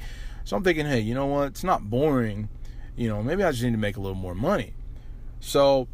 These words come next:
went and got a new job, huge salary increase for myself, right? Big increase, almost double in what I was making before. Uh, month goes by, still shitty.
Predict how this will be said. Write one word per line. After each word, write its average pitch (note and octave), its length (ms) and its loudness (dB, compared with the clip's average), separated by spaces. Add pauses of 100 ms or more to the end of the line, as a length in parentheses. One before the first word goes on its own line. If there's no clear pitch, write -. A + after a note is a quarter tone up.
(320)
went F3+ 140 2
and F#3+ 80 -2
got F3 160 8
a D#3+ 40 0
new D3+ 120 0
job, B2+ 400 6 (180)
huge G3+ 640 4
salary B2+ 600 6
increase G#2 440 -2
for - 180 -6
myself, F#2 560 -6
right? G#2+ 220 0 (480)
Big F3+ 360 4
increase, G#2 480 -2
almost A2+ 380 -4
double A#2+ 400 2
in G#2 100 -4
what A2 180 0
I G#2+ 60 0
was G#2 180 -4
making G#2 360 -4
before. G2 480 -4 (580)
Uh, F3 320 2 (100)
month A#2+ 360 0
goes A#2+ 240 2
by, A#2+ 500 2 (580)
still - 280 -2
shitty. F#2 400 -4